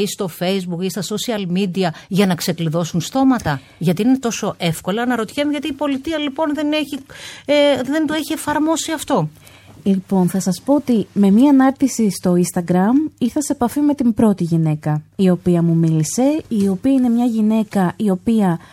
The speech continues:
Speaker 2: ε, εργάζεται πλέον σε δομή, ε, που βοηθάει κακοποιημένες γυναίκες εθελοντικά, οπότε κατά κάποιον τρόπο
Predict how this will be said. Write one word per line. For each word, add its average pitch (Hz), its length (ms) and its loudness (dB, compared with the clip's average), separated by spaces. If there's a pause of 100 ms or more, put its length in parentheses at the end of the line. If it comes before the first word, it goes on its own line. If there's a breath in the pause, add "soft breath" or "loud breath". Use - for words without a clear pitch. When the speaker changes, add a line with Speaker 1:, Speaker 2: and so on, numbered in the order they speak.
(220 loud breath)
Speaker 2:
ε, 180 360 -2
εργάζεται 214 480 2
πλέον 180 340 2
σε 190 160 0
δομή, 165 600 2 (320 soft breath)
ε, 78 500 -4
που 220 120 -2
βοηθάει 196 380 0
κακοποιημένες 175 800 2
γυναίκες 165 680 0
εθελοντικά, 160 760 0 (400 loud breath)
οπότε 254 500 -2
κατά 220 240 -4
κάποιον 233 380 -2
τρόπο 240 520 0